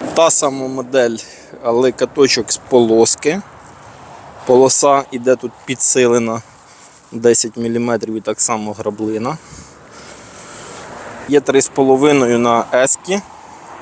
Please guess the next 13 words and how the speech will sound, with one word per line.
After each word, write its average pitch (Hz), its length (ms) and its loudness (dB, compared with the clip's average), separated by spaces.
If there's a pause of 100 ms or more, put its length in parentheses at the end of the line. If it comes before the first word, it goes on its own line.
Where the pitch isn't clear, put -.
С-образна 139 640 2
сімдесят 135 580 2
на 135 80 2
дванадцять 135 540 0 (100)
білота, 131 480 4
така 117 260 -4
ось 110 140 -2
стієчка. 113 720 -4 (2750)
Білота. 127 520 4
Тут 131 300 -4
у - 20 -6
нас 123 260 2
каточок 123 800 -2